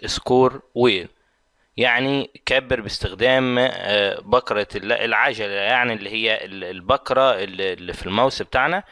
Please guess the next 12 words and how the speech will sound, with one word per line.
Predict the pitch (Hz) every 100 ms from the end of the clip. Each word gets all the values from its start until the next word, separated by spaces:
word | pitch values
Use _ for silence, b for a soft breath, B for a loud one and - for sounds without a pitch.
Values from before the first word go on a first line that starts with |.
| B B
مش | - 139 151
بيكون | 147 165
في | 156
علامة | - 123
صح. | 107 95 -
احنا | 170
بنحط | 170 143 156
علامة | 120 135 117
صح | - 160 -
وبنضغط | 110 117 123 123 -
على | 92 113 123 B B B
اوكي | - - 131 160 190